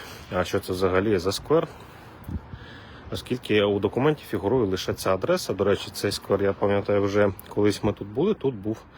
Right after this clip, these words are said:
такий доволі коштовний ремонт ск-, у сквері. Ось така у нас, е, цікава новина, що тепер у Дніпрі, е, цей сквер називається сквер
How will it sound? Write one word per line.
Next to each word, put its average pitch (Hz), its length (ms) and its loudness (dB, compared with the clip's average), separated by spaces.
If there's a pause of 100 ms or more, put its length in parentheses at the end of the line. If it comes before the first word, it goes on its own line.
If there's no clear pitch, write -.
(500)
такий 107 380 -2
доволі 101 560 4 (260)
коштовний 104 520 2
ремонт 98 480 2 (400)
ск-, - 100 -16 (120)
у - 40 -12
сквері. 156 480 4 (1300)
Ось 123 260 0
така - 300 2
у 107 140 4
нас, 117 300 0 (140)
е, 92 140 -4
цікава 104 460 2 (180)
новина, 110 340 0
що 190 280 -2
тепер - 280 -4
у 120 60 0
Дніпрі, 107 400 0 (640)
е, 95 120 0
цей 95 200 0
сквер - 280 0
називається 98 580 2
сквер 135 380 2